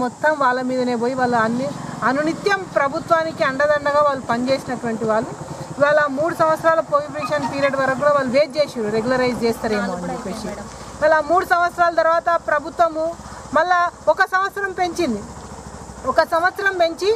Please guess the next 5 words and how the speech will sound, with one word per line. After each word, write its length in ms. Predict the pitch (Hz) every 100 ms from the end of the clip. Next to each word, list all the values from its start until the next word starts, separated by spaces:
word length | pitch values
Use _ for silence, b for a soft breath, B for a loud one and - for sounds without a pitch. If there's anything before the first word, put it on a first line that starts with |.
| 453 -
వాళ్ళకేదో 560 | 277 294 302 311 330 339
తాయిలం 520 | 320 277 302 311 311
లెక్క 240 | 294 277 294 277 B B 226
regularize 500 | 269 285 320 330 269
చేయకుండా 480 | 285 294 294 277 262